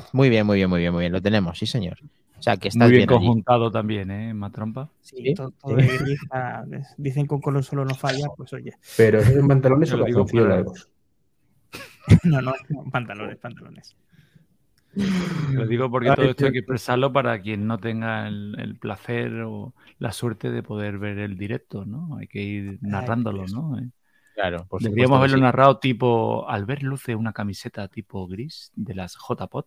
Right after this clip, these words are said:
Speaker 2: y un pantalón a juego.
Speaker 3: Bueno, ya
Speaker 2: Corto,
Speaker 3: sabes,
Speaker 2: short,
Speaker 3: y, y además esto lo podemos
Speaker 2: el
Speaker 3: hilar
Speaker 2: mismo
Speaker 3: con la
Speaker 2: tono.
Speaker 3: peti-, mm,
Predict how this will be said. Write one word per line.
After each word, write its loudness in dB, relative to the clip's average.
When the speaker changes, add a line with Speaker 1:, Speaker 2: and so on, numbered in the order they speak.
Speaker 2:
y -12
un -4
pantalón -4
a -6
juego. -16
Speaker 3:
Bueno, -2
ya -2
Speaker 2:
Corto, -2
Speaker 3:
sabes, 2
Speaker 2:
short, 2
Speaker 3:
y, -10
y -8
además -6
esto -4
lo 0
podemos 0
Speaker 2:
el 0
Speaker 3:
hilar 6
Speaker 2:
mismo 2
Speaker 3:
con -2
la -2
Speaker 2:
tono. -4
Speaker 3:
peti-, -14
mm, -12